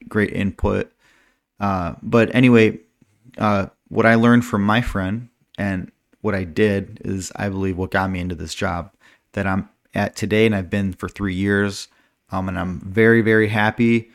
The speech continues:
Uh, obviously, um, I'll talk after more of the details, but I went to the website, um, right, of the company that I was interviewing at.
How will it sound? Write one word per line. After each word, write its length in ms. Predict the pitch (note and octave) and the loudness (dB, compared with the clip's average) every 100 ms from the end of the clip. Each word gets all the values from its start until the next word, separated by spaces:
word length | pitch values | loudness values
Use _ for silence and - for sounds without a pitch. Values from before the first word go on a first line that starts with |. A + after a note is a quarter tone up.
| _ _ _ | _ _ _
Uh, 300 | G#2 G2 F#2 F#2+ - _ _ _ _ _ _ _ _ | -6 -4 -4 -10 -20 _ _ _ _ _ _ _ _
obviously, 680 | G#2 G#2 G#2 - A2 G#2 G#2 _ - | -2 -2 -4 -2 -2 -2 -6 _ -10
um, 360 | F2+ F2 E2+ - | -8 -8 -10 -10
I'll 220 | A2 G#2 _ | -8 -8 _
talk 260 | - F#2 - | -6 -4 -2
after 300 | F#2+ - F#2 | -4 -4 -4
more 260 | F#2+ F#2 | -2 -2
of 120 | F#2 - | -2 -6
the 80 | |
details, 480 | F2 G2 - G2+ F#2+ | -2 -2 2 2 2
but 220 | - F#2+ - _ _ _ _ _ _ _ _ - - - - | 0 -2 -4 _ _ _ _ _ _ _ _ -16 -16 -14 -2
I 100 | G#2 | 4
went 280 | A2 B2+ | 6 6
to 100 | - | 4
the 120 | C#3+ C3 | 6 6
website, 640 | G2+ G2+ - G2+ F#2+ - _ _ _ _ _ | 6 2 -2 -2 -2 -4 _ _ _ _ _
um, 440 | F2+ F2 E2 D#2+ - _ _ | -6 -4 -4 -8 -14 _ _
right, 400 | - G2 G2 - _ _ - | -6 -2 -2 -6 _ _ -2
of 320 | G#2+ G2+ G2+ | -2 -2 -4
the 80 | G2+ | -4
company 400 | - A2 G#2 G#2 | 0 -2 0 -2
that 100 | F#2+ | 0
I 80 | G2 | -2
was 120 | F#2+ | -2
interviewing 540 | F#2 F#2 F2 E2+ E2+ | -6 -6 -6 -6 -6
at. 220 | E2+ F#2 | -6 -8